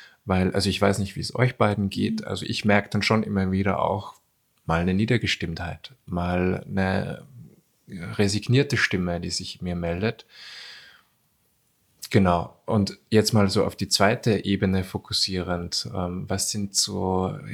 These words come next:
Speaker 1: Perspektiven, Haltungen, ja, die dir helfen, in diesem Kontext trotzdem gut unterwegs zu sein?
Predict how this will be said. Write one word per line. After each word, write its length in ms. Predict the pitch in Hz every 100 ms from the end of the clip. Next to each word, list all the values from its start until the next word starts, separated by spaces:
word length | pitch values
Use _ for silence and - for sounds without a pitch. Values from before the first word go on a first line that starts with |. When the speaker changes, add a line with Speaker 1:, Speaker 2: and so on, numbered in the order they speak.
| - - -
Speaker 1:
Perspektiven, 1400 | - 104 - 104 - - 107 104 - 98 95 92 92 95 98
Haltungen, 1040 | 92 95 95 - 98 90 90 87 87 90 - _ _ _ _ _ _ _ _ _ _ _ _ _ _ -
ja, 180 | 95 - -
die 100 | 98
dir 160 | 110 101
helfen, 640 | 90 95 101 - 92 87 - - _ _ _ _ _ _ _ _ _
in 160 | 98 95
diesem 280 | 98 101
Kontext 800 | - 98 95 - 87 - - - _ _ - _ _ _ _ _ _ _ -
trotzdem 440 | 95 - - 92
gut 200 | 98 92
unterwegs 520 | 92 92 82 85 -
zu 120 | -
sein? 340 | 82 80 80